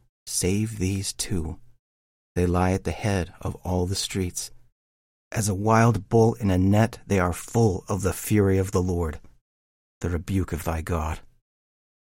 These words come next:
Therefore, hear now this, thou afflicted and drunken and not with wine.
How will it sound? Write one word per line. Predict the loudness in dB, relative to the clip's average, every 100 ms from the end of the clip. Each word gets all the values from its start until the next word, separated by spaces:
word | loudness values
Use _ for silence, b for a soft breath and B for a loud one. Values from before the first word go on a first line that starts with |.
| 0
Therefore, | 0 0 -4 -4 -6 -14 -20 _ _ _
hear | 2
now | 4 4
this, | 2 -2 -2 -4 -6 -16 _ _ _ -4
thou | -2
afflicted | -2 -2 -4 -4 -4 -2
and | -2 -4
drunken | -2 2 2 0 -4
and | -2 0
not | 2 2 2
with | -2 0
wine. | 2 4 2